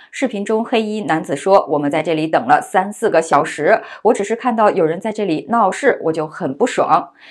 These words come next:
至于为什么不想排队，该女子说：因为我长得好看，所以我不想排队。你损失了我的面子，你必须道歉。”下面一群男生起哄：“这是个小仙女啊！”该女子歇斯底里的吼叫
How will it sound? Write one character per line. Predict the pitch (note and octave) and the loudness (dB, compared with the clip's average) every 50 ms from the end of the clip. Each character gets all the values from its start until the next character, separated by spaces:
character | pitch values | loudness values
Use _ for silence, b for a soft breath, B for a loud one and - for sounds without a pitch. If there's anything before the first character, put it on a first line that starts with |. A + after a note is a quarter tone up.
| B B B | B B B
至 | - C4+ B3+ | -2 0 0
于 | B3 B3+ | 0 0
为 | B3+ - D4+ D4 C4+ | -2 0 0 2 2
什 | - - F#3+ | 2 0 0
么 | F3+ F3+ | 0 -2
不 | F3+ G3 | -2 -2
想 | - F#3 D#3 | -4 -4 -4
排 | D#3+ E3+ D#3 D#3+ | 0 0 0 2
队， | F3+ F#3+ F3 | 2 2 0
该 | - - F3+ F#3 F#3+ | 0 0 -2 -4 -4
女 | F3+ E3+ | -6 -8
子 | E3+ - | -6 -6
说： | E3+ - - F#3 G3+ - B B B B | -4 0 4 6 6 6 B B B B
因 | B A#3 A#3+ | B -2 0
为 | A#3+ B3 | 0 2
我 | A#3+ G#3+ A#3+ - - | 2 2 2 2 0
长 | - - G#3 - - D3+ - - | -2 0 0 0 0 -4 -4 -2
得 | G#3 C4 | -2 -2
好 | - - - B2+ - | -2 0 -2 -2 -2
看， | - - - D4+ D#4 B3 E3+ | -2 -8 -2 0 0 0 0
所 | - - - E3+ F3 | -2 -2 0 2 2
以 | F#3 F#3 F#3 | 2 0 -2
我 | - E3+ D3 | 0 0 0
不 | C#3+ - C#4 C4+ A3+ | 0 -2 -4 -2 -2
想 | G3 - - - B2 - | -2 -2 -2 -2 -4 -4
排 | - - D#3 F#3 | 0 0 0 2
队。 | B3+ C4+ A#3 - - B B B B | 2 2 2 2 0 B B B B
你 | B G#3+ A#3+ | B -8 -8
损 | - - - F3+ D3 C#3+ | -6 -2 0 0 0 0
失 | - - - A#3+ | -4 -6 -4 0
了 | B3 B3 A#3 - - - | 4 6 6 6 6 2
我 | D3+ | -2
的 | C#3+ D3 C#3+ | -2 -2 -2
面 | E3 G#3+ C4 C4 F3+ D#3+ | 0 0 0 2 2 0
子， | D#3+ - - | -2 -4 -4
你 | - D#3+ D#3 | -4 -8 -8
必 | D#3 D3+ | -8 -8
须 | C#3+ - E3 | -8 -6 0
道 | D#3 D#3+ D3 | 2 2 2
歉。” | C#3+ - - F3 - - - b b b b b b b b | 2 4 2 2 2 0 -4 b b b b b b b b
下 | b - C4+ B3+ | b 4 4 4
面 | A#3+ A#3+ A3+ - | 4 2 -2 -4
一 | A#3 | -6
群 | G#3+ - - F#3+ F3 G3 - - | -8 -6 -6 -6 -6 -6 -6 -4
男 | F#3 D#3 E3+ | -4 -4 -4
生 | F3+ - G3 F#3 | -4 -4 -6 -6
起 | G3 - D3 C#3 | -4 -4 -4 -4
哄 | C#3+ - F3+ D#3 - | 0 0 -2 -2 0
：“这 | - F3+ | -2 -4
是 | E3 - | -2 -2
个 | E3 E3 D#3 | 0 0 0
小 | D#3+ - - F3 C#3+ | 0 0 0 0 0
仙 | E3 - B3 C4 C#4 | 2 2 0 2 2
女 | C4 G#3+ D3+ - | 2 0 0 0
啊！” | C3+ D#3 D#3 D#3 D#3 B B B B | 2 2 2 0 -2 B B B B
该 | - A#3 | 0 0
女 | A#3+ A3 G#3+ | 2 0 -2
子 | - F#3+ F3 F3 | -2 -2 -2 -4
歇 | F3 - G#3 G3+ | -2 -2 -4 -4
斯 | G3+ - G#3 | -2 -4 -4
底 | G3+ G3+ F3+ F3 | -4 -4 -4 -4
里 | F3+ D#3+ | -2 0
的 | D#3+ D#3+ D#3 | 2 2 2
吼 | - - F3 D3+ C#3 | 2 2 -2 -2 0
叫 | C#3 F#3 E3 D3+ - | 4 6 6 6 6